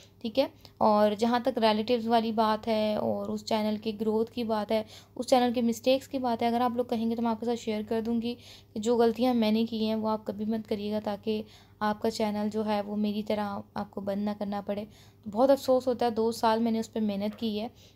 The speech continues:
तो फिर इस तरीके से काम जब छोड़ दो तो बड़ी तकलीफ़ होती है। तो ये है कि उसको फिर मैंने बंद करवा दिया। तो फिर ये कि उस पर जो भी मेरे डॉलर्स बने हुए थे वो मैंने निकलवा लिए, और उससे मैंने अपनी थोड़ी बहुत शॉपिंग भी की। इतने ज़्यादा नहीं थे, मतलब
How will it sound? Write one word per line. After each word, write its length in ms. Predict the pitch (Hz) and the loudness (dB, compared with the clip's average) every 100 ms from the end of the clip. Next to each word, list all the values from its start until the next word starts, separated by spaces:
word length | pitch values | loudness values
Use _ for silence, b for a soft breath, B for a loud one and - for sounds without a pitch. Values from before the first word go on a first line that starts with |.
| _ - | _ -8
तो 320 | 208 202 202 | -4 -4 -4
फिर 200 | 220 208 | 2 2
इस 260 | 202 220 - | 2 -4 -2
तरीके 240 | 214 208 | -4 -4
से 100 | 214 | -6
काम 260 | 226 208 208 | -2 -2 -2
जब 140 | 208 | -6
छोड़ 200 | - 208 190 | -6 -8 -8
दो 80 | |
तो 120 | 208 226 | -10 -6
बड़ी 160 | 226 | -6
तकलीफ़ 400 | 220 214 208 208 | -6 -6 -6 -6
होती 320 | 208 185 - 185 | -6 -10 -10 -10
है। 120 | 190 B B B B - | -10 B B B B -2
तो 320 | 226 214 208 208 | 2 2 2 0
ये 200 | 233 262 | 4 4
है 220 | 254 247 | 4 0
कि 260 | 247 262 254 | 2 4 4
उसको 280 | 233 - 233 | 0 -6 -2
फिर 140 | 254 | 0
मैंने 180 | 240 240 | 0 0
बंद 220 | 214 214 | -2 -2
करवा 260 | 233 240 226 | -2 2 0
दिया। 240 | 214 226 226 | 2 0 0
तो 100 | 233 | -2
फिर 160 | 233 226 | -2 0
ये 200 | 220 214 | 0 -2
कि 140 | 226 | -6
उस 120 | 214 | -10
पर 120 | - 226 | -6 -4
जो 160 | 214 | -2
भी 100 | 214 | -2
मेरे 180 | 220 220 | -2 0
डॉलर्स 380 | 214 196 214 214 | 0 0 -2 -4
बने 160 | 233 233 | -2 -2
हुए 120 | 226 233 | -2 -4
थे 100 | 226 B B - | -6 B B -8
वो 120 | 220 233 | 0 4
मैंने 220 | 226 226 | 4 4
निकलवा 420 | 220 220 202 190 | 2 0 -2 -2
लिए, 140 | 196 | 0
और 120 | 233 226 | 0 -2
उससे 220 | - 226 | -4 -2
मैंने 200 | 220 214 | -2 -4
अपनी 300 | 214 214 214 220 | -4 -4 -2 -2
थोड़ी 120 | 208 | -4
बहुत 160 | 208 208 | -4 -6
शॉपिंग 400 | 208 202 240 247 | -8 -6 -4 -4
भी 120 | 247 | -4
की। 240 | 240 226 226 B B - | -4 -4 -6 B B -10
इतने 200 | 226 240 | -4 2
ज़्यादा 300 | 233 226 254 | 4 4 4
नहीं 260 | 247 247 262 | 2 0 0
थे, 240 | 254 240 | 0 0
मतलब 340 | 262 220 233 | -4 -4 -4